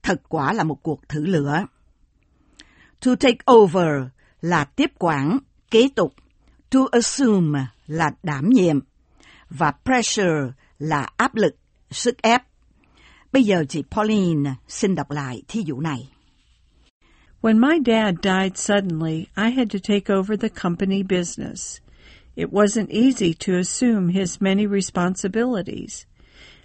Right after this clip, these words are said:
Speaker 2: I had never been under so much pressure before to learn a job so quickly.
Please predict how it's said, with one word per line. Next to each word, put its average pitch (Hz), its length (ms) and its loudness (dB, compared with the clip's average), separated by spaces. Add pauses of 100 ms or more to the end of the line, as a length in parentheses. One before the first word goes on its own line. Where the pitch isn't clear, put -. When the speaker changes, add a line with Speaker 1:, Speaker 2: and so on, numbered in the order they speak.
(100)
Speaker 2:
I 208 140 2
had 208 160 4
never 208 440 2
been 175 300 0
under 175 360 -2
so 220 240 0
much 262 320 2
pressure 240 400 0
before 180 540 -2 (380)
to 226 120 2
learn 226 340 4
a 254 100 4
job 208 560 -2
so 233 280 -2
quickly. - 800 -8